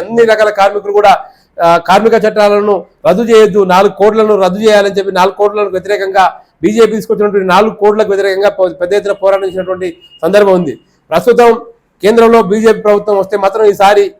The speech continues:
ఈ దేశంలో కార్మిక హక్కులు అనేటివి ఏమీ లేకుండా మరొకసారి, ఆ, మే డే కంటే ముందు పరిస్థితి ఏ రకంగా ఉన్నదో, పద్దెనిమిది గంటల్లో ఇరవై గంటలు పనిచేసినటువంటి పరిస్థితి, అట్లాంటి పరిస్థితులకు పోయేటటువంటి ప్రమాదం కేంద్రంలో బీజేపీ ప్రభుత్వం వస్తే,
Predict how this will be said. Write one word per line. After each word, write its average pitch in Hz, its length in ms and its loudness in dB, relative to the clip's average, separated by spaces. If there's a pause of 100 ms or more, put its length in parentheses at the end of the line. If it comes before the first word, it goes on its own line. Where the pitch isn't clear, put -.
(360)
ఈ 175 100 -2
దేశంలో 220 460 2 (240)
కార్మిక 214 360 0
హక్కులు 196 360 0
అనేటివి 214 420 2
ఏమీ 220 200 2
లేకుండా 208 340 0 (380)
మరొకసారి, 220 580 4 (400)
ఆ, 175 60 -2 (140)
మే 196 80 2 (100)
డే 226 60 6 (280)
కంటే 214 200 0
ముందు 208 240 0 (120)
పరిస్థితి 190 320 -2
ఏ 202 100 4
రకంగా 208 300 0
ఉన్నదో, 208 240 0 (320)
పద్దెనిమిది 214 380 2
గంటల్లో 214 300 -2
ఇరవై 208 220 4
గంటలు 202 200 -4
పనిచేసినటువంటి 190 600 -6
పరిస్థితి, 196 260 -6
అట్లాంటి 226 400 -2
పరిస్థితులకు 214 520 -4 (360)
పోయేటటువంటి 208 480 0
ప్రమాదం 202 440 0 (300)
కేంద్రంలో 202 400 0
బీజేపీ 196 280 -2
ప్రభుత్వం 185 340 -4
వస్తే, 180 180 -4